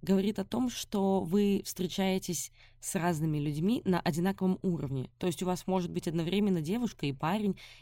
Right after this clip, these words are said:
или два парня, или муж и,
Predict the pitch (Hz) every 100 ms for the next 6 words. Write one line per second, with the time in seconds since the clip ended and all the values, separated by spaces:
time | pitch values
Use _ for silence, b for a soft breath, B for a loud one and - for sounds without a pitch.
0 | B 160 143 127 190 214 202 196 190 -
1 | 170 151 151 151 B B B B 165 170
2 | 220 233 - - - 156 151 151 147 143